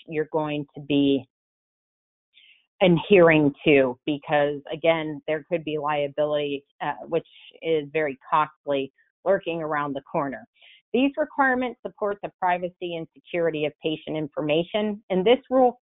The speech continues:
finalizes new policies that help liberate health information and move the healthcare system toward greater interoperability.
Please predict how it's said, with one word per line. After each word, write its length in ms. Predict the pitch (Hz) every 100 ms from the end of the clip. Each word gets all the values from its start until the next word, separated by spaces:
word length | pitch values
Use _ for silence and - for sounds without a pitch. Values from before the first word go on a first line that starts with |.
| -
finalizes 760 | 262 269 247 180 170 165 170 -
new 180 | 180 220 -
policies 600 | 190 175 175 - 170 165 - _ _ -
that 100 | 175 -
help 220 | 196 185 175
liberate 680 | 165 214 240 202 180 165 - 180
health 180 | 175 190
information 800 | 185 180 175 151 143 147 151 147 _ _ 175
and 120 | 190
move 260 | 208 262 233
the 80 | 214
healthcare 540 | 185 185 - - 170 - 175
system 440 | 165 - 165 160 -
toward 540 | 170 180 185 170 165 -
greater 640 | - 165 180 175 170 165 165 _ -
interoperability. 1300 | 170 160 156 156 151 - 143 - 143 151 143 127 127